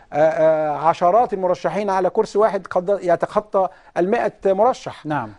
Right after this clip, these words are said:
Speaker 1: ف-، ومائة وستين مرشح على مقعد واحد.
Speaker 2: مم.
Speaker 1: فدي مسألة، آه، آه،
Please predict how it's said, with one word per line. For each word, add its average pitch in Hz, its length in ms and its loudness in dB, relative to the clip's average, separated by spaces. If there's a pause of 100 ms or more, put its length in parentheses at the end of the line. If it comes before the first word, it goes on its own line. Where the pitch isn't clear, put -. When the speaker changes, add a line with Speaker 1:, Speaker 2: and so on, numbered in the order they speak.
(180)
Speaker 1:
ف-، 175 340 4
ومائة 175 260 0
وستين 233 300 -4
مرشح 220 380 0
على 165 120 2
مقعد 208 320 0
واحد. 247 300 0 (220)
Speaker 2:
مم. 123 160 -16
Speaker 1:
فدي 214 280 0
مسألة، 247 420 0
آه، 170 720 -2
آه، 170 60 -4